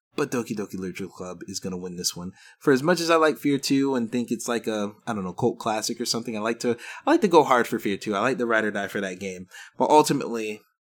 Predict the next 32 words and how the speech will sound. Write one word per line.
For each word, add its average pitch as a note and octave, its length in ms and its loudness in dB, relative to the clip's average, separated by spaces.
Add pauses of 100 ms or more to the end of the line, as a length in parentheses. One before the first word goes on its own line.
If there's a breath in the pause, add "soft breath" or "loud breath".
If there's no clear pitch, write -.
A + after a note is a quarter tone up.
(800 loud breath)
Doki B2 260 4
Doki A2+ 260 0
Literature G#2 260 -6
Club G2+ 280 -6
feels G#2 260 -4
like G2 160 -4
more G2+ 160 -2
of F#2+ 80 -8
a G2 60 -6
revelation F#2+ 680 -6
to F2+ 60 -12
me. F2 220 -12 (560 loud breath)
Um, F#2 420 2 (100)
and G2 120 -4
it F#2+ 100 -4
was G2 600 -4
when G2 140 -6
I F#2 60 -6
played G#2+ 300 -6
it G#2 100 -6
as G#2+ 140 -8
well E2+ 220 -6
to - 120 -8
me. D#2 240 -14
So D2+ 340 -8 (220)
yeah, E2 160 -8
Doki A2 280 -6
Doki's F#2+ 320 -6
gonna F2 180 -10
win D#2 140 -14
this D#2+ 180 -12
one. E2+ 140 -20